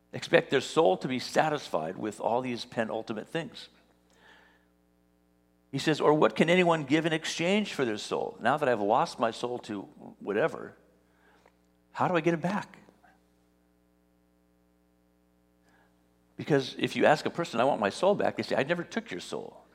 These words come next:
If you squandered it in, in pursuit of me, don't blame me for not having a sense of who you are. So how do we determine what's important?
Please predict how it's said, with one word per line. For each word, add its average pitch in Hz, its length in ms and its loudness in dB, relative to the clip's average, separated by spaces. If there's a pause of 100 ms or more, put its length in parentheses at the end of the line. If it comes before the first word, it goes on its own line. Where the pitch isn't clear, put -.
(760)
If - 120 -12
you 175 80 0
squandered 165 520 2
it 113 160 0
in, 107 260 -4
in 117 140 -6
pursuit 139 280 -6
of 113 80 -4
me, 135 200 -4
don't 139 200 -2
blame 127 220 2
me - 300 -6 (920)
for 101 80 -12
not 107 320 -2
having 113 220 2
a 117 40 -4
sense 107 240 -4
of 104 80 -8
who 113 60 -6
you 110 200 -2
are. - 260 -6 (4000)
So - 120 -2
how 160 160 8
do 208 60 8
we 143 120 2
determine 165 440 -2
what's - 180 -2
important? 220 560 -2